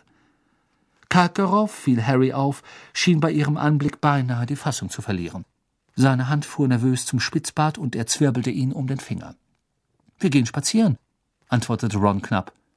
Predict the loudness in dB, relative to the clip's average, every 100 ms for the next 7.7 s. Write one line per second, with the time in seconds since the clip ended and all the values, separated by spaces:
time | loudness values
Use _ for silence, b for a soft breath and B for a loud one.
0 | _ 2 2 4 4 4 4 2 4 6
1 | 6 2 _ _ _ _ 0 4 4 6
2 | 4 4 4 2 -2 -6 -4 -4 -4 -8
3 | -12 -12 -2 2 2 2 -2 0 2 0
4 | -4 _ _ _ _ _ 0 0 0 -2
5 | -2 4 4 2 -2 -2 2 2 0 -2
6 | -2 -2 0 0 -2 -4 -4 -2 0 0
7 | -2 -2 2 2 2 0